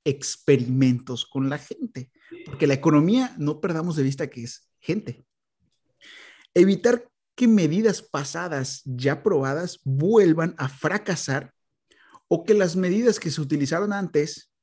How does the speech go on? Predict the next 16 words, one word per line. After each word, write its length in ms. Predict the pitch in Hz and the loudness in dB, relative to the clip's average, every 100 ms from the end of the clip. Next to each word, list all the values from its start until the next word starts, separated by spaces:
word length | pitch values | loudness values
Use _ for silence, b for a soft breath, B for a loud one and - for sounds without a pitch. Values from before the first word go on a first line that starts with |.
| _ _ _ - | _ _ _ -10
y 120 | 156 | -6
se 160 | 147 | -4
tengan 420 | 139 147 170 147 123 | 2 2 2 0 0
que 80 | |
utilizar 400 | 135 147 135 135 | -2 -2 -2 -2
de 60 | 135 | -2
alguna 260 | 127 135 135 | 0 2 2
manera 380 | 127 131 131 | 0 -2 -4
para 200 | 127 117 | -6 -8
el 220 | 127 131 135 | -6 -6 0
día 160 | 147 | 2
de 100 | 160 | 4
hoy, 280 | 151 185 - b b b | 4 2 -4 b b b
se 180 | - 151 | -6 -2
puedan, 400 | 147 185 180 - _ _ _ | 2 4 2 -2 _ _ _
eh, 260 | 170 - | -14 -14